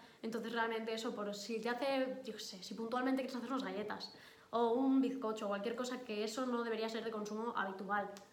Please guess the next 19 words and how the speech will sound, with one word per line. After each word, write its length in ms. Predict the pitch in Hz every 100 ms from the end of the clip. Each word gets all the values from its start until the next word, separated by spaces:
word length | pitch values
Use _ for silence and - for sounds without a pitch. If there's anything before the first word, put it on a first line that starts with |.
| -
Habitual 400 | 214 226 233 262 269
entendamos 420 | 262 254 269 269
de, 140 | 226
de 80 | 202
cada 240 | 220 220
día. 220 | 202 190 185 - - - - - - _ -
Eh, 600 | 277 247 240 220 - - - 233
pues, 260 | 233 -
y 320 | - 262 233 196
quieres 320 | 240 240 240
hacerlo 380 | 233 254 240 226
con 120 | 220
algo 200 | 226 226
que 100 | 233
no 100 | 233
sea 140 | 247
azúcar, 340 | 226 269 240 202
bueno, 240 | 196 - -
pues 540 | - - - - -